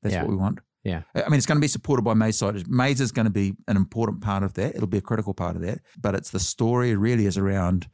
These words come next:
Speaker 1: mum and dad farms that produce good quality feed in an ethical way from animals that are happy.
Speaker 2: I'm gonna challenge them just a little bit
Speaker 1: Hmm.
Speaker 2: on this, right?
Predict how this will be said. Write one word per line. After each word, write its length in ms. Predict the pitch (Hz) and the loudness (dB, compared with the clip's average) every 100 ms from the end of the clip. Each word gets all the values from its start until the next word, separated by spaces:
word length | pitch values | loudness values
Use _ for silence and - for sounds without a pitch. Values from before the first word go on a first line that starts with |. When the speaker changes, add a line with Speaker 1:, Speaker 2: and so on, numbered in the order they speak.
| _ _ | _ _
Speaker 1:
mum 200 | - 120 123 | 0 4 4
and 140 | 117 | 4
dad 260 | 113 110 101 | 2 0 -2
farms 480 | 110 98 98 98 - | -2 0 2 2 0
that 140 | - | -6
produce 520 | 98 82 98 87 - | -6 -2 0 0 -4
good 260 | - 131 117 | -2 -2 0
quality 400 | - 110 107 98 | -2 -2 0 -2
feed 540 | 87 98 90 90 85 - _ | -4 -2 0 0 -2 -6 _
in 120 | - 107 | -2 -2
an 100 | - | 0
ethical 400 | 123 123 101 107 | -4 -4 -4 -2
way 540 | 92 87 87 90 90 87 - | -2 -2 0 -2 -4 -8 -6
from 160 | 95 | -2
animals 360 | 107 104 98 87 | 0 0 0 -2
that 100 | 87 | -6
are 20 | |
happy. 460 | - 104 - 78 - _ _ _ _ | -6 -8 -6 -10 -14 _ _ _ _
Speaker 2:
I'm 160 | 120 120 | -4 -2
gonna 200 | 123 127 | -2 -2
challenge 400 | - 131 127 117 | -2 -2 0 0
them 120 | 110 | -2
just 180 | 110 - | -4 -6
a 40 | |
little 280 | 101 110 110 | -2 0 2
bit 100 | 107 | 2
Speaker 1:
Hmm. 60 | 87 | 2
Speaker 2:
on 140 | 90 | -2
this, 300 | 98 98 - | -6 -8 -6
right? 280 | 101 120 143 | -4 -2 -4